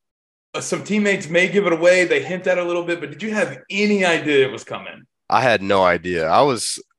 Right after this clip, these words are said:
Speaker 2: just kinda going, going with the flow. And when I got called out there for the award, I was like, "Oh, this is sick." You know, I, I feel appreciated. And then he starts, he grabs the mic and I'm like,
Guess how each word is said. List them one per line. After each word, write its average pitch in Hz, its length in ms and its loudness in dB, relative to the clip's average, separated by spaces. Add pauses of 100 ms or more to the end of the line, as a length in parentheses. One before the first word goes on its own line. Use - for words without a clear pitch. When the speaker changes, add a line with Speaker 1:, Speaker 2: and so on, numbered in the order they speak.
(220)
Speaker 2:
just - 340 -8
kinda 87 380 -2 (640)
going, 104 460 0
going 104 320 -2
with 107 80 -6
the 95 100 -8
flow. 110 400 2
And 90 240 -4 (360)
when 101 120 0
I 110 80 4
got 104 220 2
called 107 200 2
out 104 160 2
there 104 160 -2
for - 140 -14
the 92 80 -6
award, 101 460 0
I 92 100 4
was 85 240 -6
like, 82 240 -4
"Oh, 110 240 0
this 87 180 -8
is - 140 -12
sick." 113 440 2 (120)
You 95 80 -8
know, 82 200 -2
I, 80 320 2
I - 20 0
feel 92 240 -8
appreciated. 98 760 -4
And 82 280 -8 (1040)
then 110 160 4
he 98 100 2
starts, - 420 -2
he 101 140 -10
grabs 98 320 -2
the 95 80 -8
mic 123 340 0
and 92 100 -2
I'm 90 140 -6
like, - 440 -8